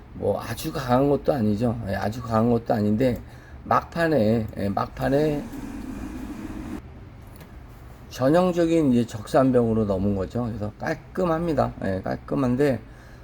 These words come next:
좀 더 여기서부터 올랐으면 더 강했었겠죠. 예, 여기서부터 만약에 이렇게 올라갔으면 더 강했을 텐데 조금 더, 예, 한 일주일 정도 늦춰지면서 돌파를 했는데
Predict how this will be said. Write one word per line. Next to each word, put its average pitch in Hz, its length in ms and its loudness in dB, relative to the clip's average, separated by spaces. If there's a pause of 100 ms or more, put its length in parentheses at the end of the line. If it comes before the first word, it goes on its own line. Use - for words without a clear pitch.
(160)
좀 175 200 2
더 120 200 4
여기서부터 147 640 2
올랐으면 123 640 2
더 110 280 0
강했었겠죠. 117 1000 -2
예, 87 160 -6
여기서부터 107 580 2
만약에 92 420 -2 (500)
이렇게 110 260 0
올라갔으면 101 540 2
더 104 80 -4
강했을 104 440 -2
텐데 101 400 0 (600)
조금 - 380 0
더, 101 380 2
예, 101 80 -2
한 104 400 0
일주일 139 340 0
정도 110 280 4
늦춰지면서 110 1000 2
돌파를 120 400 -2
했는데 143 500 0